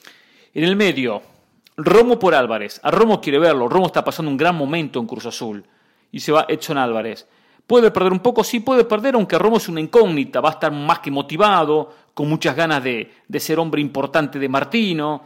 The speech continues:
de llegar a la, a la eliminatoria, al Mundial. Entonces, es de esperar que tenga un buen partido. Y está jugando muy bien en la máquina cementera.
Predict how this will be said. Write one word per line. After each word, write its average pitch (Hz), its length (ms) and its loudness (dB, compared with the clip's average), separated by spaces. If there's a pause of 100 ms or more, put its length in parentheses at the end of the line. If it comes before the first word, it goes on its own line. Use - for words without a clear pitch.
(240)
de 139 160 0
llegar 147 260 0
a - 20 0
la, 123 380 0
a - 100 -4
la 139 60 2
eliminatoria, 143 720 2
al 143 60 -4
Mundial. 185 540 -2
Entonces, 170 560 -6 (260)
es 143 120 -8
de 165 60 -2
esperar 156 280 0
que 143 60 -8
tenga 170 240 -6
un 135 80 -6
buen 135 160 -4
partido. 120 520 -6
Y 127 100 -12
está 185 160 -6
jugando 180 340 -4
muy 180 180 -4
bien 175 480 -8 (220)
en 123 120 -10
la 131 40 -6
máquina 131 300 -8
cementera. 113 760 -12